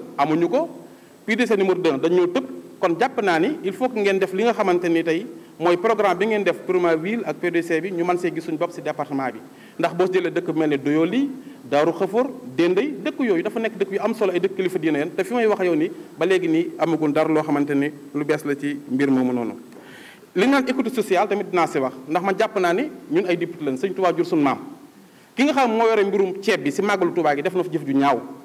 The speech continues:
Ndax mënuma concevoir ñu nekk ay député, bokk ci njaboot gi, ñuy jël député yoo xam ne Dakar lañ dëkk day jox cinq tonnes ki trois tonnes, ñuy jox ñeenti saako ceeb, loolu teguñ ko fenn.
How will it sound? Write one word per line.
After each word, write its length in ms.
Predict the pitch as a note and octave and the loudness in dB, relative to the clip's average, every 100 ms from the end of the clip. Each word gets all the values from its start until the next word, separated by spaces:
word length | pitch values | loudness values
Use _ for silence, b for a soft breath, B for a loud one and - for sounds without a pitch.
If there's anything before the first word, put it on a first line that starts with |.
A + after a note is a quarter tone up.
| - - - - - - - | -20 -20 -20 -20 -20 -20 -2
Ndax 180 | G#3 B3+ | -2 0
mënuma 340 | A#3 C4+ C4 | 2 4 2
concevoir 400 | B3+ G#3+ F#3+ F#3 | 2 0 4 4
ñu 100 | E3+ | 4
nekk 180 | G#3+ G#3 | 2 2
ay 100 | F3+ | 0
député, 400 | D#3 E3+ D3 B2 - D#3 | 0 -4 -2 -2 -4 -2
bokk 240 | C4+ A#3 | -2 -2
ci 80 | A3 | -2
njaboot 360 | G3+ G#3 E3 A#2+ | 0 2 2 0
gi, 100 | C#3 - - - B B B B E3+ | -6 -10 -18 -20 B B B B 2
ñuy 180 | C4+ C4+ | 2 4
jël 140 | A3+ | 2
député 220 | B3+ B3+ | 2 2
yoo 80 | A3+ | 2
xam 100 | G#3 | 2
ne 40 | G3+ | 0
Dakar 200 | A3+ G3+ | 2 4
lañ 100 | F#3+ | 4
dëkk 160 | G3 | 2
day 140 | G3 F#3+ | 2 2
jox 140 | G3 - | 0 2
cinq 220 | A#3+ B3 | 0 2
tonnes 160 | A3+ G3+ | 2 2
ki 80 | G3 | 2
trois 200 | F#3+ F#3 | 2 2
tonnes, 120 | F3+ | 2
ñuy 100 | F#3+ F#3+ | 2 2
jox 100 | F3 | 2
ñeenti 220 | F3 E3 | 2 2
saako 220 | E3+ D3 C3 | 0 0 -2
ceeb, 140 | C3 D#3+ | -4 0
loolu 160 | F#3 | 2
teguñ 200 | F#3+ E3+ | 2 0
ko 100 | C#3 | -2
fenn. 240 | - C#3+ | 0 -2